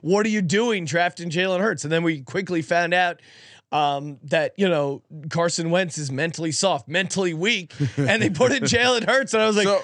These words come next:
Speaker 1: "Holy shit, I'm completely wrong about Jalen Hurts. This dude is a dog." And every year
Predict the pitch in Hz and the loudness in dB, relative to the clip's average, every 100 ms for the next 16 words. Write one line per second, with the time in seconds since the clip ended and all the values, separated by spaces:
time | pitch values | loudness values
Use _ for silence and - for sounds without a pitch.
0 | - - 277 277 - 294 208 190 - 190 | -2 2 2 2 2 2 2 0 -2 -4
1 | - 247 269 240 220 190 233 240 214 190 | -2 -2 0 0 0 2 2 2 0 0
2 | 196 180 208 214 202 196 226 - - - | 0 0 0 0 0 0 -2 -4 -18 -4
3 | 247 262 - 226 220 190 214 202 - 190 | -2 -2 0 0 0 0 -2 0 0 -2
4 | 135 220 240 214 156 - 185 - 220 302 | 0 2 2 2 0 -4 -6 -2 0 2
5 | 311 302 247 269 277 208 131 | 2 0 2 2 2 0 -2